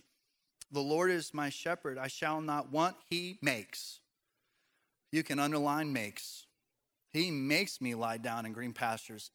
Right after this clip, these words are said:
We read that, we're like, "I wanna go lay down in a green pasture."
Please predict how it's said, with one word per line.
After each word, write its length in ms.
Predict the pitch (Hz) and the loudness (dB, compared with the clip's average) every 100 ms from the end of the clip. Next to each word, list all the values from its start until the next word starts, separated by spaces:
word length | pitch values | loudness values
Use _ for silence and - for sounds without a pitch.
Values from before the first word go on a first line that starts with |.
| - | 2
We 160 | 240 | 6
read 240 | 330 277 294 | 8 8 8
that, 120 | 247 | 6
we're 60 | 220 | 8
like, 160 | 196 - | 6 8
"I 180 | 320 330 | 12 12
wanna 280 | 339 349 349 | 12 12 12
go 220 | 330 339 | 12 12
lay 160 | 330 330 | 12 12
down 360 | 339 359 349 294 | 12 12 12 12
in 120 | 269 | 8
a 40 | |
green 220 | 262 285 | 10 8
pasture." 640 | 285 294 285 - - 127 | 10 10 10 6 -4 -4